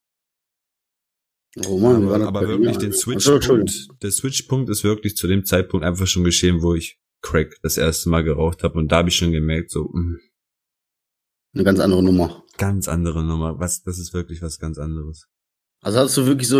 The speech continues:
Speaker 1: bist du, als du auf die, äh, die nächste Substanz gestiegen bist sozusagen, als du umgestiegen bist, hast du schon gemerkt, „Okay, krass, jetzt, äh, jetzt bin ich richtig dran.“
Speaker 2: Na, ich hab gemerkt, dass es gefährlich ist, weil ich's so liebe.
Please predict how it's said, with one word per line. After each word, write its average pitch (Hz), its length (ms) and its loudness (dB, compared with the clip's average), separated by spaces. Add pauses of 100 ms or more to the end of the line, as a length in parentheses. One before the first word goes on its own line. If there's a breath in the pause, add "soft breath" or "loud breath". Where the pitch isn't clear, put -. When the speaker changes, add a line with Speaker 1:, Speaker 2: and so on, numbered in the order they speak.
Speaker 1:
bist 113 300 0
du, 135 60 4
als 120 160 4
du 120 160 2 (120)
auf 127 140 0
die, 131 120 -2
äh, 117 440 0
die 110 140 -2
nächste 131 280 4
Substanz 123 560 -2
gestiegen 143 400 0
bist 131 140 -2
sozusagen, 131 420 0
als 107 120 -4
du - 100 -2
umgestiegen 127 460 2
bist, 117 120 2
hast 110 160 -2
du 113 40 -2
schon 110 180 2
gemerkt, 104 180 2
„Okay, 101 240 0
krass, 98 320 -2
jetzt, 101 440 0
äh, 104 160 2
jetzt 101 260 2
bin 107 80 0
ich 98 100 -4
richtig - 260 -8
dran.“ - 260 -12 (480 soft breath)
Speaker 2:
Na, 98 80 0
ich 101 80 0
hab 117 120 -4
gemerkt, 120 440 0
dass 110 160 0
es 113 200 -2
gefährlich 127 640 0
ist, 120 360 0
weil 101 160 2
ich's - 320 -2
so 104 300 2
liebe. 98 580 0